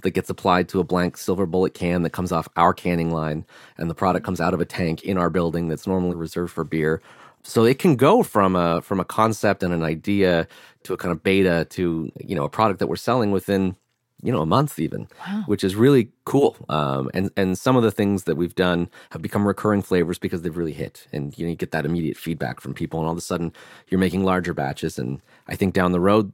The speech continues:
Speaker 1: there's probably a, an argument for larger volumes of, like, seasonal rotation flavors that come out of this process of having, like, one-off small batch stuff all the time. So I don't know.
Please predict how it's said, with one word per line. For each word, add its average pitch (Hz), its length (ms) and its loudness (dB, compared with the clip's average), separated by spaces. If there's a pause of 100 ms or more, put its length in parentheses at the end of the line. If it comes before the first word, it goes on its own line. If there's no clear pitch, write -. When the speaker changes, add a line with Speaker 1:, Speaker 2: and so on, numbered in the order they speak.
(140)
Speaker 1:
there's 95 160 -2
probably 90 520 2
a, 82 200 2
an 90 120 2
argument 90 400 2
for - 180 -6
larger 90 480 2
volumes 80 440 -2
of, 76 80 -8
like, 76 140 -6
seasonal 85 460 -4
rotation 82 440 -2
flavors 82 380 -2
that 90 180 -4
come 95 240 -2
out 76 160 -2
of 80 240 -2 (600)
this 95 120 -2
process 76 480 -2
of 73 80 -8
having, 71 300 -4
like, 58 140 -8 (220)
one-off 71 520 -4
small 78 240 -2
batch 71 340 -4
stuff - 320 -6
all 53 100 -8
the - 100 -8
time. 62 280 -12
So 80 300 -2 (460)
I 80 120 0
don't 107 120 -2
know. - 80 -8